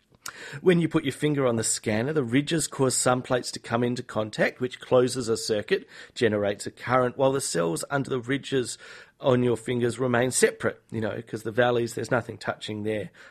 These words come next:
not connected up. So the system then interprets all these voltages generated by each cell to determine which one is under a ridge, which one's under a valley.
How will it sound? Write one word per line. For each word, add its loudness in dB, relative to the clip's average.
not -2
connected -6
up. 0
So 4
the 2
system 0
then 4
interprets 0
all 0
these -4
voltages -2
generated 2
by -2
each -8
cell 0
to 0
determine 4
which -2
one 4
is 2
under 2
a 0
ridge, 4
which -4
one's 0
under 0
a -6
valley. 0